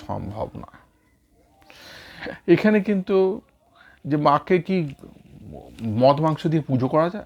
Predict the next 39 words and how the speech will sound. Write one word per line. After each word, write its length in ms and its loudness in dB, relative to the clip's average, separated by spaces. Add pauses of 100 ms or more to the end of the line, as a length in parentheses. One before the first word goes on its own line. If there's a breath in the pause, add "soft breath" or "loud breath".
আমি 160 -8
বলবো, 140 -8 (100)
"হ্যাঁ, 160 -6 (160)
করা 300 -14
যায়।" 200 -12 (800)
আবার 300 2
যদি 180 -2
কেউ 160 2
যদি 240 0
জিজ্ঞেস 280 2
করে 420 0
আমার 200 2
কাছে 160 -2
কোনো 200 -2
ভক্ত, 400 0 (320 soft breath)
"বাবা, 240 4
আমি 260 -4
মদ 300 -2
মাংস 280 -6
ছাড়া 360 -2
পুজো 200 -2
করতে 240 -4
চাই," 200 -12
আমি 140 -8
বলি, 100 -2
"খুব 240 -2
ভালো 200 2
কথা, 220 -6 (140)
করো।" 140 -6 (1500 loud breath)
এখন 260 2 (120)
প্রশ্নটা 580 -4
হচ্ছে, 420 -10 (580)
তাহলে 220 6
কীরকম 400 0
হলো? 140 -4
দুটো 300 -4
বিরোধ 360 -2
হয়ে 200 -4
গেল। 200 -6